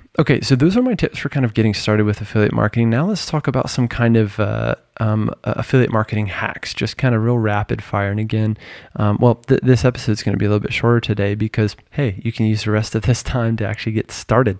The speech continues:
on affiliate marketing. How about that? So first hack, again, is look for the low-hanging fruit. Look for a way to just get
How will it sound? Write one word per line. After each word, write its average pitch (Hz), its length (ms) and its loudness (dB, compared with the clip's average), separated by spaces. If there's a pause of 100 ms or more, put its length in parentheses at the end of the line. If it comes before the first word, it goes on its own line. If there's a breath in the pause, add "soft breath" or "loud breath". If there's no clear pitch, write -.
(140)
on 101 100 -2
affiliate 98 340 -4
marketing. 101 420 -6 (100)
How - 160 -12
about 101 240 -8
that? - 240 -4 (960 loud breath)
So 135 160 2
first 170 300 2
hack, 117 320 0
again, 117 340 2
is 104 200 -2
look 113 240 -2
for - 100 -2
the 139 80 4
low-hanging 107 520 4
fruit. - 260 -2
Look 127 160 0
for - 100 -2
a 151 60 4
way 113 160 2
to 117 120 -2
just 107 300 -4
get - 280 -4